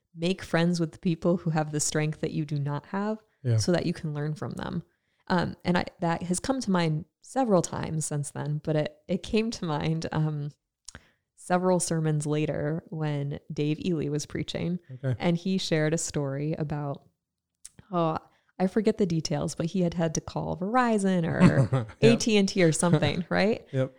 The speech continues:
Speaker 1: And
Speaker 2: I remember the story.
Speaker 1: yeah,
Speaker 2: <laughs>
Speaker 1: ends up talking to a young guy who,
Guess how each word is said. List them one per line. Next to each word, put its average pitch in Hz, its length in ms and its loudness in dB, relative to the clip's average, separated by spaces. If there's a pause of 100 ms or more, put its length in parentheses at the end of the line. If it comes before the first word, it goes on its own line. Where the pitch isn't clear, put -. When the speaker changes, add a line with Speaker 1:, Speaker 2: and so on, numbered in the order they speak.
(140)
Speaker 1:
And 170 680 0
Speaker 2:
I 117 80 -2
remember 117 320 2
the 113 80 2
story. 120 320 2
Speaker 1:
yeah, 233 380 8
Speaker 2:
<laughs> - 40 -16
Speaker 1:
ends 233 260 2
up 226 140 4
talking 185 460 0
to 185 140 0
a 180 60 4
young 170 260 2
guy 170 560 -2
who, 156 440 -2